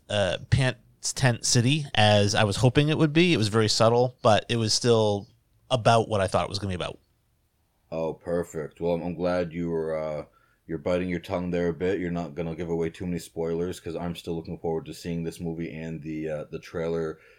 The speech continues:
Speaker 2: there at the end, or the post-credit scene. And as far as new films that I've seen, I did see the new iteration of the Mortal Kombat movie,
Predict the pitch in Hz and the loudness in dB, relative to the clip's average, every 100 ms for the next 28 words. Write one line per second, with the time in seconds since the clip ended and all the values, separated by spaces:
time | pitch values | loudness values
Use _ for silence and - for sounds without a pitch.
0 | _ - 87 85 87 85 87 90 95 80 | _ -4 -2 -2 -2 -2 -2 -4 -4 -4
1 | 78 82 80 98 85 - 87 82 - 87 | -4 -8 -6 -6 -6 -6 -6 -6 -8 -6
2 | 92 98 _ _ _ _ - 95 95 90 | -6 -10 _ _ _ _ -6 -4 -4 -2
3 | 110 107 107 120 113 110 110 104 85 90 | 2 2 0 -4 -2 0 0 -2 -4 -2
4 | 101 - 107 110 - 87 85 90 - 98 | -4 -6 -8 -8 -6 -6 -6 -8 -6 -6
5 | 90 87 82 85 92 101 113 104 95 92 | -6 -6 -6 -6 -6 -4 -2 -2 -2 -2
6 | 92 101 101 78 78 87 87 87 85 95 | -4 -6 -10 -10 -8 -4 -2 -2 -4 -6
7 | 92 98 98 87 92 98 104 107 | -4 -4 -4 -4 -6 -4 -4 -6